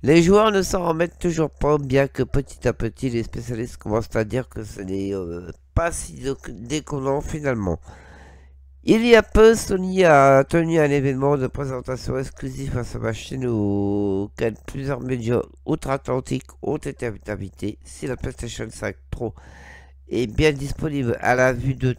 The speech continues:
tous au Tokyo Game Show, c'est bel, euh, bien dans les locaux de PlayStation qu'a eu lieu la présentation complète de la prochaine grosse console de la firme.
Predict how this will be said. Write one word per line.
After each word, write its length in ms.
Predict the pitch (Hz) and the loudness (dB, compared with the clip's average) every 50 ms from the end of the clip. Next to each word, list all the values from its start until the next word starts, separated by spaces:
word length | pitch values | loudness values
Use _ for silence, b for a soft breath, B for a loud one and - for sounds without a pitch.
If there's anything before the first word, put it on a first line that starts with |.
| - - - | -6 -8 -8
tous 420 | 147 143 135 - - - - - - | -8 -8 -8 -12 -16 -18 -18 -18 -12
au 180 | - - 120 135 | -6 -4 -4 -4
Tokyo 460 | 139 - 151 139 - - 139 135 120 | -2 -4 -4 -4 -4 -6 -8 -6 -4
Game 180 | 117 127 113 110 | -4 -4 -6 -6
Show, 340 | - - 135 135 127 - - - - - - | -6 -4 -2 0 0 -2 -4 -12 -20 -20 -20
c'est 360 | - - - - 135 131 123 | -20 -18 -10 -4 -2 -2 -2
bel, 320 | 110 113 139 135 127 127 | 0 2 2 4 4 4
euh, 400 | 123 120 117 120 117 113 113 113 107 | 4 4 4 4 4 2 2 0 -2
bien 400 | 107 110 113 120 147 151 147 139 | -4 -6 0 2 4 4 4 4
dans 140 | 135 131 123 | 4 2 4
les 140 | 120 120 | 4 2
locaux 360 | 117 117 131 131 - - 147 139 | 2 0 -2 -2 -2 -4 -4 -2
de 100 | 123 131 | -2 -4
PlayStation 680 | 123 - 127 120 - 123 123 113 - 135 135 139 139 - | -4 -4 -8 -8 -8 -10 -10 -6 -2 -2 -2 -2 -4 -4
qu'a 140 | - 143 123 | 0 2 2
eu 160 | 117 120 120 | 4 4 2
lieu 280 | 113 113 120 127 135 139 B B B B B B B B B B B B B - - | 2 4 4 4 4 2 B B B B B B B B B B B B B -2 0
la 120 | 107 123 | 0 2
présentation 1300 | 127 - - 143 147 131 139 123 135 - - 131 127 - - 131 - - - - - 135 123 110 104 - - - - | 2 2 0 0 0 -2 -4 -6 -4 -4 -4 -4 -4 -6 -8 -12 -12 -10 -10 -6 -2 0 0 0 -2 -4 -10 -6 0
complète 600 | - 160 156 151 - - 143 147 151 143 - - | 2 2 2 2 0 0 0 2 0 0 -2 -4
de 200 | 117 95 107 110 | -4 -2 -2 0
la 180 | 104 104 98 92 - - - - | 0 0 0 0 -4 -10 -12 -8
prochaine 520 | - 143 143 139 - 139 143 127 117 110 | -6 -4 -4 -2 -2 -2 -2 -2 -4 -6
grosse 380 | 110 107 107 113 117 117 117 - | -4 0 2 2 2 2 -2 -4
console 480 | - 123 120 104 - 120 120 123 123 | -4 -4 -4 -2 -2 0 0 0 0
de 100 | 120 113 | 0 0
la 160 | 117 117 117 | 0 0 0
firme. 380 | 104 - - 90 78 69 73 | -2 -4 -6 -8 -8 -8 -10